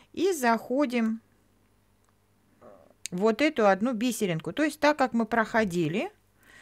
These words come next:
когда вот ставили вот эти бусины наши по четыре миллиметра. И смотрите сейчас, какие наборы я делаю. Одна темная и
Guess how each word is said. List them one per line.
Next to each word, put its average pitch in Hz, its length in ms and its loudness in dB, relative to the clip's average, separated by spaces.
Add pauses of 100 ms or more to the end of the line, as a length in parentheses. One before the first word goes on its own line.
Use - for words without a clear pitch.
(160)
когда 202 420 2
вот 240 200 -4
ставили 208 460 0
вот 185 240 -6
эти 196 380 -4 (160)
бусины 170 600 -4
наши 160 340 -2
по 165 180 -6
четыре 170 380 -6
миллиметра. 165 720 -6 (240)
И 269 60 -8
смотрите 330 480 0
сейчас, 311 320 0
какие 269 300 -4
наборы 226 400 0
я 175 140 0
делаю. 156 400 -8 (380)
Одна 302 360 2
темная 233 720 0 (1040)
и 339 240 -2